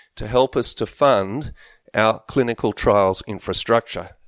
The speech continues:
In some situations, a research grant can be applied for, and if you're successful, that's great. You can have the funds to conduct the trial, but that's not always the case.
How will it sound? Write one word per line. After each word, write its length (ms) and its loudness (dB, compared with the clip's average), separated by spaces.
In 160 -6
some 320 0
situations, 960 -2
a 320 0
research 520 -2
grant 380 0
can 160 -6
be 100 0
applied 440 0
for, 420 0
and 180 -10
if 160 -14
you're 80 -6
successful, 640 -4
that's 280 0
great. 360 -2
You 100 -12
can 120 -12
have 220 -2
the 80 -6
funds 500 -2
to 300 -2
conduct 400 -2
the 80 -4
trial, 480 0
but 180 2
that's 260 0
not 160 2
always 440 2
the 80 -12
case. 520 -2